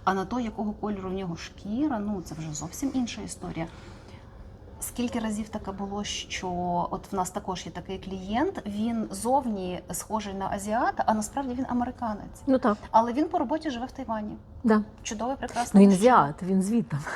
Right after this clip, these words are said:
Speaker 1: Але він американець з американським паспортом, і я коли з ним почала розмовляти, він настільки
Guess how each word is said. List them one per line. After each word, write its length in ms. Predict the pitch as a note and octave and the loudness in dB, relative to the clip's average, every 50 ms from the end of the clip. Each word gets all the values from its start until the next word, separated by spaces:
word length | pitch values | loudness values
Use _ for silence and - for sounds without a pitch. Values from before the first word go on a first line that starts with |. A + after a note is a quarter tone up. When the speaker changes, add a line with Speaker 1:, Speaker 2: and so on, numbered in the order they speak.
| - | 2
Speaker 1:
Але 180 | - A#3 A#3 A#3 | 2 2 4 2
він 100 | A3+ A#3+ | 0 0
американець 520 | A#3+ A#3 A3 A3 - - C4+ D#4 E4+ C#4 | 0 0 -2 -4 -2 0 0 2 2 0
з 40 | - | 0
американським 420 | A3 G#3+ G#3+ - A3+ A3+ A3 A3+ G#3+ | -2 -2 0 2 2 0 0 -2 0
паспортом, 400 | A3+ C4 C4+ - C4+ - A#3+ A3+ - | 0 0 0 -2 -4 -4 -4 -4 -2
і 60 | A#3+ | 0
я 160 | G#3 A#3+ B3 | 2 2 2
коли 180 | B3 C4 B3+ B3 | 2 2 -2 -2
з 40 | A3+ | -2
ним 100 | A#3 A3 | -2 -2
почала 280 | A3 G#3+ - A3+ A3+ | -4 -4 -2 -2 -2
розмовляти, 480 | A3 A3 G#3+ A3 G#3 G#3+ A3+ C4 B3+ B3+ | 0 0 -2 0 2 4 4 4 4 2
він 120 | A3+ A3+ | -2 -2
настільки 360 | A3 G#3+ A3 - A#3+ G#3+ - | -2 -4 -4 -4 -6 -6 -6